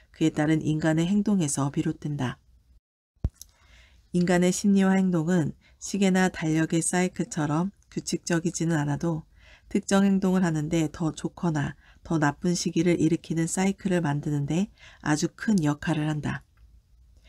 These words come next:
때문에 이것은 투자자들에게 지대한 영향을 미칠 수 있다.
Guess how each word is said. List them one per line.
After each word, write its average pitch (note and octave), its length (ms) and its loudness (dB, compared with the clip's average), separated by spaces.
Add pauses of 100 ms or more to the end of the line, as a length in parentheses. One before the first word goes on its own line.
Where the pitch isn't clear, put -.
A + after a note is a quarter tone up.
(260)
때문에 F3 320 4
이것은 D#3 560 0
투자자들에게 D#3+ 880 -2 (220)
지대한 D#3+ 400 2
영향을 D#3 440 0
미칠 D#3 320 -2
수 - 160 -2
있다. C#3 360 -4